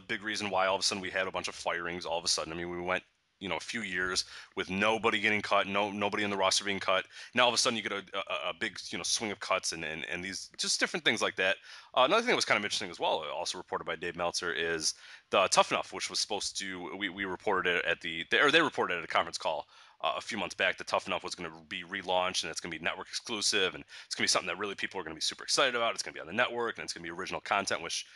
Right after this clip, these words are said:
as we found out, is what really pulls the, you know, pulls this entire thing is, is the original content when we look at the top tens, look at all that stuff. Uh, Tough Enough, uh, supposed to be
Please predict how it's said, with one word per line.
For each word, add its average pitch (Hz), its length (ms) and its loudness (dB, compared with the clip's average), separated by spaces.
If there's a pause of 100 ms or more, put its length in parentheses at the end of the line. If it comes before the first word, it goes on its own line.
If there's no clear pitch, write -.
(200)
as 92 160 0
we 95 60 -4
found 90 280 0
out, 95 120 0
is 82 100 -10
what 85 160 -8
really 92 340 -6
pulls 92 320 -4
the, 90 220 -4
you 92 80 -2
know, 85 120 -2 (100)
pulls 190 200 -2
this 156 140 2
entire 107 240 0
thing 76 280 -6
is, 82 160 -10
is 85 120 -10
the 92 80 -14
original 87 340 -6
content 87 360 -2
when 78 60 -6
we 80 60 -8
look 80 140 -12
at - 60 -20
the - 40 -20
top 85 220 -2
tens, 87 300 -6 (360)
look 113 140 -2
at 107 60 2
all 98 80 4
that 95 180 0
stuff. 104 240 2 (380)
Uh, 101 80 6
Tough 143 240 4
Enough, - 300 0
uh, 101 140 2
supposed - 220 -2
to 127 80 -4
be 104 240 -6